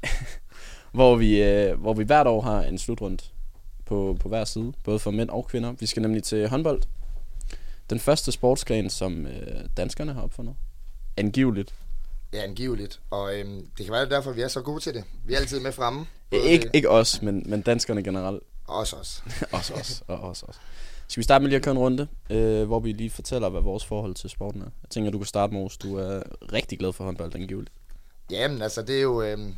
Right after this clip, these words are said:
Speaker 2: det er jo, som du selv nævner, det er jo meget slutrunderne, øh, vi følger med i her i Danmark. Og det er det også for mit vedkommende. Jeg sidder, jeg sidder trofast foran T V'et i, i december, og særligt i januar, når, når herrerne spiller. Og så er jeg altid med inde på holdet punktum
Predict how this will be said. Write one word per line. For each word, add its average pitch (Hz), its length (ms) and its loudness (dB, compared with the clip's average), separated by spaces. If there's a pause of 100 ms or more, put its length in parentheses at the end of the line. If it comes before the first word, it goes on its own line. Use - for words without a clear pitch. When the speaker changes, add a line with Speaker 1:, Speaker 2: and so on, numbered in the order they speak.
(200)
Speaker 2:
det 123 60 -4
er - 20 2
jo, 123 60 2
som 113 120 -4
du 107 60 -4
selv 123 180 -2
nævner, 120 240 -2
det 113 60 -2
er 117 60 0
jo 113 40 0
meget 117 220 0
slutrunderne, 101 600 -8 (280)
øh, 95 180 -6
vi 98 80 -10
følger 101 180 -10
med 104 120 -6
i 98 60 -6
her 92 80 -8
i 92 60 -8
Danmark. 92 420 -12 (140)
Og 101 140 -6
det 120 60 0
er 123 40 2
det 117 80 2
også 117 140 0
for 143 40 -4
mit 147 120 -4
vedkommende. 117 480 -2 (680)
Jeg 110 120 0
sidder, 113 340 0
jeg 101 180 -4
sidder 110 140 -4
trofast 107 360 -4
foran 101 180 -4
T - 80 -8
V'et 98 260 -6
i, 90 260 -6 (140)
i 98 80 -8
december, 101 360 -4
og 95 120 -8
særligt 110 260 -4
i 107 40 -4
januar, 107 300 -4
når, 92 300 -6
når 95 80 -6
herrerne 98 280 -4
spiller. 98 360 -8 (1080)
Og 82 320 -8 (720)
så - 140 -8
er 101 40 -2
jeg 104 80 -2
altid 113 180 -4
med 113 140 -4
inde 113 100 -6
på 117 100 -4
holdet 117 240 2 (100)
punktum 123 200 -2